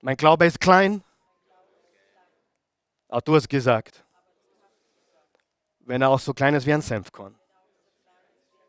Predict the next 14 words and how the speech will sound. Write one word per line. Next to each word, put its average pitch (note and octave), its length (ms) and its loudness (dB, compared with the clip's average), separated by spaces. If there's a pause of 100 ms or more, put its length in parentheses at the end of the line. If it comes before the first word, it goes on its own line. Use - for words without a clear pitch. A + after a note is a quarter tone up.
(880)
reicht G#2+ 380 -4
das. - 300 -16 (920)
Und B2 120 -16
so C3 120 -4
mit D3 100 0
meinem D#3 240 0
ganzen G#3 420 0
Glauben C3 480 2 (3250)
nehme C3 260 -2
ich C3+ 80 -4
dich C3+ 140 -6
jetzt C3 180 -4
auf, G#2+ 180 -2
Jesus. G#2 480 -18